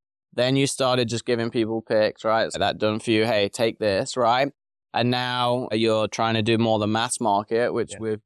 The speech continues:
Speaker 1: helped you with, right? Which is the education side and empowering people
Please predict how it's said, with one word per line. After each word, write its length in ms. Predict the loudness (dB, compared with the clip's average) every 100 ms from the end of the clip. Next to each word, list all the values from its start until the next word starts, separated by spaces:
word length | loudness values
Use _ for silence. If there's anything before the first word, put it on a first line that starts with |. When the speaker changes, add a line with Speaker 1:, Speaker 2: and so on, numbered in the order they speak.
| -4
Speaker 1:
helped 320 | -2 -2 0
you 80 | 2
with, 220 | 2 2
right? 240 | 0 0
Which 180 | 0 -2
is 80 | -2
the 100 | 0
education 680 | 0 -2 -2 0 0 -4 -6
side 480 | -2 0 0 0 0
and 160 | -4 -6 _ _ -4
empowering 500 | -2 0 0 0 0
people 440 | 0 -2 -2 -4